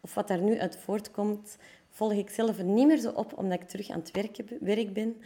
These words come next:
Maar ik denk dat we wel een hele mooie toon gezet hebben tijdens corona. En ik geloof wel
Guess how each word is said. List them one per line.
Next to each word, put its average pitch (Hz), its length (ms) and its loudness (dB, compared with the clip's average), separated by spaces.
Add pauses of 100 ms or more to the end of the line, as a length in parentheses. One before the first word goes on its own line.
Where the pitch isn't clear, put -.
(300)
Maar 190 160 -2
ik 160 160 -4
denk 190 220 2
dat 190 100 0
we 170 100 2
wel 175 200 0
een 170 100 2
hele 180 220 -2
mooie 170 400 0
toon 165 260 -4
gezet 160 320 -12
hebben 165 280 -12
tijdens - 380 -10
corona. 165 500 -4
En 190 100 0
ik 185 140 -6
geloof 208 480 -4
wel 208 240 -4